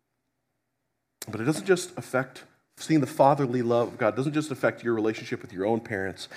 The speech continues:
As a parent, it affects your relationship with your kids.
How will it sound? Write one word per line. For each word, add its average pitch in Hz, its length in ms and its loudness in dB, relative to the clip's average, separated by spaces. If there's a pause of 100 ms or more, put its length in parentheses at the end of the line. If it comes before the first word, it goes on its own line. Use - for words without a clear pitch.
(180)
As 113 160 -2
a 98 60 -2
parent, 117 400 -4
it 92 80 -4
affects 92 320 -8
your 90 100 -6
relationship 85 640 -8
with 82 160 -14
your 78 260 -12
kids. - 440 -20